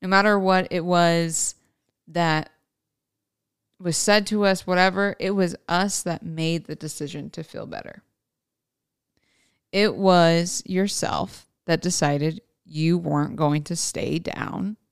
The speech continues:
for any longer. And you just had to face what it is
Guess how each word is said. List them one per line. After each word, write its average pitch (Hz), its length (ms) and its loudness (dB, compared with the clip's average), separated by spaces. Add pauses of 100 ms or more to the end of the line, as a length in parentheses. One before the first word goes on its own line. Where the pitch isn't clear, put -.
(120)
for 170 140 0
any 165 220 2
longer. - 500 -4 (1120)
And 190 760 2
you 208 220 2
just 226 220 0
had 180 280 4
to 180 140 -2
face 170 460 2
what 170 260 2
it 196 160 2
is 160 500 0